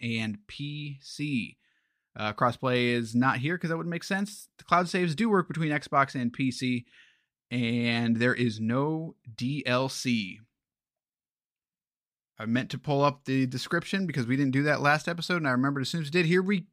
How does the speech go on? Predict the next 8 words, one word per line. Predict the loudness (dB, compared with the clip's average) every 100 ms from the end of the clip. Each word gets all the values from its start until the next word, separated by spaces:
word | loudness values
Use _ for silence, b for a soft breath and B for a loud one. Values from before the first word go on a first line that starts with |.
| _
go. | 6 8 8 4 B B
An | 2
investigation | 4 4 2 0 0 0 -2
thriller | -4 -2 2 2
game | 2 2 2
with | 2
non-linear | 2 2 2 -2 -6 -6 -8
storytelling. | -4 -2 -2 -2 -6 -8